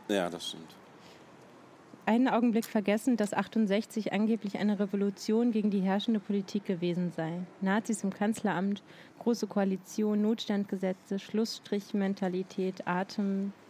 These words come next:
Speaker 2: <laughs> Atomtod, Vietnam und so weiter. Ähm, immerhin, ach ja, Claudia Roth ist auch dabei.
Speaker 1: Als ehemalige Managerin
Speaker 2: Von
Speaker 1: von Tonsteine
Speaker 2: Tonsteine
Speaker 1: Scherben.
Speaker 2: Scherben oder heutige Grünen.
Speaker 1: Ja, aber ich glaub, deshalb ist sie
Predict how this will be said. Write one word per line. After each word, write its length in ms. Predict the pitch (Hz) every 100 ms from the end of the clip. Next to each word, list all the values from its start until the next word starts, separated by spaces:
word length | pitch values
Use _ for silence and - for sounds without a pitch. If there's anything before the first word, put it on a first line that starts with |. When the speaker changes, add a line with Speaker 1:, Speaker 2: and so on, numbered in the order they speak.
| - -
Speaker 2:
<laughs> 360 | - 185 -
Atomtod, 720 | 202 - 226 233 - 190 - - - - - - - - 185
Vietnam 480 | 220 208 196 190 208
und 120 | 185
so 140 | 196 175
weiter. 480 | 165 175 175 160 196 - - - - - - - - - - -
Ähm, 460 | 196 185 175 175 196 -
immerhin, 380 | 240 294 294 254 -
ach 80 |
ja, 120 | 214 240
Claudia 280 | 226 214 202
Roth 240 | 247 -
ist 180 | - -
auch 120 | 196
dabei. 380 | - 175 175 180 190 - - - - -
Speaker 1:
Als 180 | 90 -
ehemalige 400 | 110 101 98 95
Managerin 540 | 92 101 95 92 92 90 -
Speaker 2:
Von 320 | - - 202
Speaker 1:
von 120 | 190
Tonsteine 380 | - 190 214 202
Speaker 2:
Tonsteine 280 | 185 202 196
Speaker 1:
Scherben. 140 | 196
Speaker 2:
Scherben 580 | 170 - 202 196 196 196 - -
oder 280 | 196 185
heutige 520 | 185 190 208 185 185 190 - - - - - -
Grünen. 260 | 202 104 - -
Speaker 1:
Ja, 140 | 104 110
aber 100 | 98
ich 80 | 98
glaub, 160 | 98 - - 90
deshalb 320 | 95 - 101
ist 100 | - -
sie 140 | 73